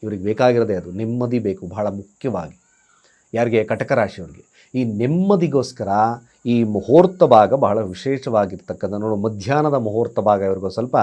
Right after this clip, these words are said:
ಹನ್ನೆರಡರಿಂದ ಒಂದೂವರೆ ಮುಹೂರ್ತ ಭಾಗ ಅಂತ ನೋಡಿದ್ವಿ. ಆ ಒಂದು ಸಂದರ್ಭದಲ್ಲಿ ಇವರು ಸಾಧ್ಯವಾದ್ರೆ ಒಂದು ಬೆಳ್ಳಿಯ ನಾಣ್ಯ ಅಥವಾ ಬೆಳ್ಳಿಯ, ಆ, ಬೆಳ್ಳಿ, ಗೋಲ್ಡ್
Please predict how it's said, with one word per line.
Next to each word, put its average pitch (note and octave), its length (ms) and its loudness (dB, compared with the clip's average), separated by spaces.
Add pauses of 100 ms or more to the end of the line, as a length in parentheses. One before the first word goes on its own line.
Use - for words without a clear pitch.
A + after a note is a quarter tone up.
(440)
ಹನ್ನೆರಡರಿಂದ C3 500 0
ಒಂದೂವರೆ D3 680 2 (160)
ಮುಹೂರ್ತ A#2 380 0
ಭಾಗ G#2+ 280 6
ಅಂತ G2 260 2
ನೋಡಿದ್ವಿ. F2+ 420 -4 (100)
ಆ F3 260 10
ಒಂದು G3+ 260 8
ಸಂದರ್ಭದಲ್ಲಿ C3 1080 0 (260)
ಇವರು C3 840 0
ಸಾಧ್ಯವಾದ್ರೆ A#2+ 920 2
ಒಂದು A2 380 -4
ಬೆಳ್ಳಿಯ C3+ 580 -2
ನಾಣ್ಯ G#2+ 420 -6
ಅಥವಾ G#2+ 280 -4
ಬೆಳ್ಳಿಯ, A2+ 580 -4
ಆ, A#2 200 -4
ಬೆಳ್ಳಿ, G#2+ 540 -6
ಗೋಲ್ಡ್ B2 360 4